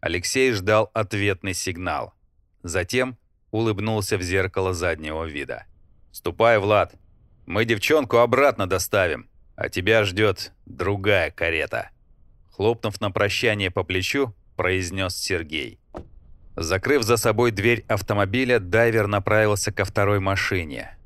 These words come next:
Уже на подходе открылись двери старенькой "Тойоты". Вышел крепкий пожилой мужчина с цепким взглядом, быстро пробежался по карманам дайвера,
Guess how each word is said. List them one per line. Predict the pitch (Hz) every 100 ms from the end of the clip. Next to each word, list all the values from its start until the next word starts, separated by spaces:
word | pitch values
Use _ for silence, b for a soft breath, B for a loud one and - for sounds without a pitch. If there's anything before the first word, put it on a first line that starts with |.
| - - - -
Уже | - 80 104
на | 107
подходе | 95 98 - 131 127 95 73 -
открылись | - - 110 110 101 85
двери | 87 104 110
старенькой | 98 - 98 101 98 98 95
"Тойоты". | 104 98 95 85 69 - - - - - -
Вышел | 69 85 104 120 101
крепкий | 104 113 110 98
пожилой | 98 98 101 98
мужчина | 90 87 - 131 123 107 - - -
с | -
цепким | - 110 - 104
взглядом, | 92 90 104 104 95 85 - - - -
быстро | - - 104 - 113
пробежался | 107 98 101 104 101 101
по | - 95
карманам | 98 95 95 87 78
дайвера, | 78 113 120 107 104